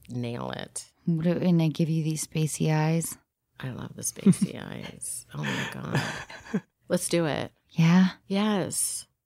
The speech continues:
Speaker 1: And, but what, what happens is, like, a really hot man
Speaker 2: Ooh.
Speaker 1: meets you,
Speaker 2: Uh-huh.
Speaker 1: but he thinks you're, like, a grown up,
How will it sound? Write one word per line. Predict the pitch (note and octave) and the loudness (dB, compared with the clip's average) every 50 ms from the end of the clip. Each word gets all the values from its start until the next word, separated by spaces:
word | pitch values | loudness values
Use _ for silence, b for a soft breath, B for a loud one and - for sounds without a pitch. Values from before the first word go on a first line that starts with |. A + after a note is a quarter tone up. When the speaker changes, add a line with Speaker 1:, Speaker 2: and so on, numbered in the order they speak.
| _ _ _ _ _ b b - | _ _ _ _ _ b b 0
Speaker 1:
And, | - F#3 F#3+ | 2 4 6
but | F3+ F#3+ - | 6 4 4
what, | F#3 G3 - | 4 2 2
what | F#3+ F#3+ G3 F3 - | 4 4 2 2 2
happens | C3 F3 F3 F3+ F3+ - F#3+ F#3 E3+ | 0 0 0 0 2 0 0 -2 0
is, | E3 D#3+ D3+ - - - | 0 -2 -2 -4 -4 -2
like, | D3+ D3+ C3+ C3 - | -2 0 -2 -2 -4
a | - C#3+ D3+ D#3+ - | -4 -6 -6 -6 -8
really | - D#3+ E3 D#3 D#3 D#3 | -4 -2 0 0 0 0
hot | D3+ C3+ D3+ C#3+ - - | -2 -2 -4 -4 -4 -2
man | C#3+ C#3 C3 C3+ C#3 C#3 C#3+ D#3 E3+ G3 b b b b b | -2 -2 -2 -2 -2 -2 -2 -2 -2 -4 b b b b b
Speaker 2:
Ooh. | C#3+ | 4
Speaker 1:
meets | D#3 F3 F3 E3+ - - - G3 | 6 6 4 4 0 -2 -4 -2
you, | G3+ G#3+ A3 A3+ A#3 A#3+ A#3+ - | -2 -2 0 0 -2 -2 0 0
Speaker 2:
Uh-huh. | D3+ C#3+ D3 D#3 | 2 4 4 4
Speaker 1:
but | E3+ F#3 | 4 4
he | G#3 A3 | 2 0
thinks | G#3 - G#3+ G#3 - | 0 -2 -2 -2 -2
you're, | - F3 F3+ - - | -4 -6 -6 -6 -6
like, | - E3 D#3+ D3+ - _ _ _ _ _ - | -6 -6 -6 -6 -8 _ _ _ _ _ -14
a | D#3+ | -8
grown | D#3+ F3 F3+ F#3+ G3 E3+ | -4 -2 -2 0 0 -2
up, | C#3 C3+ - - - | -2 -4 -4 -6 -10